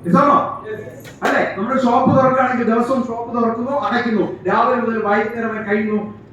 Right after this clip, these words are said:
Speaker 1: ഷോപ്പ് വീട്, ഷോപ്പ് വീട്, ഷോപ്പ് വീട്. നമ്മളൊരു പത്ത് ദിവസം ആരെങ്കിലും വിവാഹ പാർട്ടിയിൽ പങ്കെടുത്ത് തിരിച്ചു വരുന്ന സമയത്ത് ഷോപ്പിന്റെ അവസ്ഥ എന്തായിരിക്കും?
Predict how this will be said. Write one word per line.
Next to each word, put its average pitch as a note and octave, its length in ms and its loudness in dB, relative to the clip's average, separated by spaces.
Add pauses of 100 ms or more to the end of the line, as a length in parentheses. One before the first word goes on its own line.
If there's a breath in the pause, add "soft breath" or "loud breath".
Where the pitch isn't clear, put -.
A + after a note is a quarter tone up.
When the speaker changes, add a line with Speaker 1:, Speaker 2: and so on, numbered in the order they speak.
(140)
Speaker 1:
ഷോപ്പ് G3 300 2
വീട്, G#3+ 520 6
ഷോപ്പ് A3 280 6
വീട്, G#3+ 440 6
ഷോപ്പ് A3 260 0
വീട്. G3+ 560 2
നമ്മളൊരു G#3 300 4
പത്ത് G#3 440 2
ദിവസം G3+ 340 0
ആരെങ്കിലും F#3+ 380 -2
വിവാഹ G#3+ 360 2
പാർട്ടിയിൽ F#3 260 -2
പങ്കെടുത്ത് F3 440 -2
തിരിച്ചു F3+ 280 -2
വരുന്ന F3+ 200 0
സമയത്ത് E3 360 -4
ഷോപ്പിന്റെ E3 340 -8
അവസ്ഥ D3+ 180 -12
എന്തായിരിക്കും? C3 420 -12